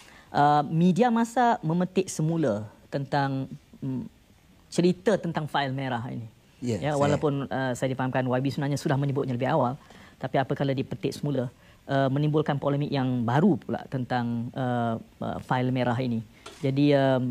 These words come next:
Speaker 1: mungkin elok kita singkap sedikit tentang anekdot fail merah ini apa?
Speaker 2: <laughs> Boleh. Bolehlah, saudara Said. Terima kasih. Eh, itu fail merah bermula bila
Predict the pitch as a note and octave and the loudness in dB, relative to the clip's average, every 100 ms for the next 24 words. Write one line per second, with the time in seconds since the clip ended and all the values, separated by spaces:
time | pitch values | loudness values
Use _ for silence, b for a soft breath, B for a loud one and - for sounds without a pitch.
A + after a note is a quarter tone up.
0 | - - F3 D#3+ G#3+ G3 - G3 F3 F#3+ | -6 -4 0 2 2 2 2 2 2 0
1 | F3+ G3 F#3+ G#3+ - - A#3 A3+ - - | 0 2 2 0 -4 -4 -2 -2 -2 -6
2 | - E3+ E3 E3+ E3+ E3+ - _ _ _ | -6 -6 -2 0 0 -4 -10 _ _ _
3 | _ F3+ F#3+ G3+ F3+ G3 - - F3 E3 | _ 2 2 2 0 0 -4 -4 0 0
4 | D#3+ D#3 C#3 D3+ C#3+ E3 D#3+ D#3+ B2+ - | 2 2 0 -2 -2 -2 0 0 -2 -10
5 | B2+ G#2+ A#2 A2 F#2+ B B - C#3+ C#3+ | -8 -2 0 0 -4 B B 2 4 4
6 | C3 A2+ A2+ A2+ G#2+ G2 E2+ A2 G2+ - | 2 -2 -4 -2 -4 -6 -6 -8 -8 -8
7 | F#2+ b b b b b - B2+ D#3+ G3+ | -12 b b b b b -8 -6 -4 -4
8 | F#3 F#3 G#3 F#3 F#3 G3 D3 B2+ B2 A#2+ | -4 -4 -2 -2 -2 -2 -2 0 0 -2
9 | A2+ A2+ A2+ A2+ A2 | -2 -2 -2 -4 -4